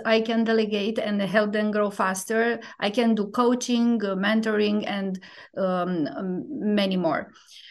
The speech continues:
For such cases, um, um, a democratic management style fits like a glove.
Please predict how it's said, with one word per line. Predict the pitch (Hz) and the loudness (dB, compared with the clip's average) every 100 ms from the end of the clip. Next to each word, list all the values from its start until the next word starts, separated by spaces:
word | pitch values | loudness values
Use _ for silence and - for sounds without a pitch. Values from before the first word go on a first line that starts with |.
| - _ | -20 _
For | 269 262 254 - | 4 6 6 2
such | - 277 311 - | 0 4 4 2
cases, | 330 311 294 302 302 - | 4 4 6 4 2 -2
um, | 233 233 220 220 208 160 - | -4 0 0 0 -2 -6 -6
um, | 208 190 180 - - - - - - | -4 -2 -4 -6 -6 -10 -12 -14 -4
a | 220 | 2
democratic | 208 262 277 254 220 214 214 | 4 6 6 6 4 4 0
management | 214 208 208 208 190 190 | 0 0 -2 -2 -4 -4
style | - 214 220 | 0 2 2
fits | 220 220 214 | 0 -6 -4
like | 196 185 185 | -4 -4 -4
a | 175 | -4
glove. | 175 151 - | -4 -4 -6